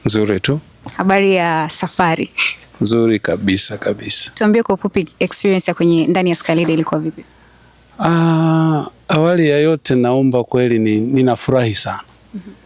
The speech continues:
Speaker 1: Kwa sababu hii ni ndoto ambayo hakuna Mtanzania alikuwa anafikiri kwamba inaweza kutokea Tanzania.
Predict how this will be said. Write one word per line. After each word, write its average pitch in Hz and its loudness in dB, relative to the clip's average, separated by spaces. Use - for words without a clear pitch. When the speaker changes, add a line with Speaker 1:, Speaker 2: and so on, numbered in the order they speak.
Speaker 1:
Kwa 113 -2
sababu 120 0
hii 127 2
ni 113 2
ndoto 123 0
ambayo 113 2
hakuna 113 0
Mtanzania 107 0
alikuwa 107 -2
anafikiri 107 -2
kwamba 110 0
inaweza 104 0
kutokea 104 -4
Tanzania. 95 -2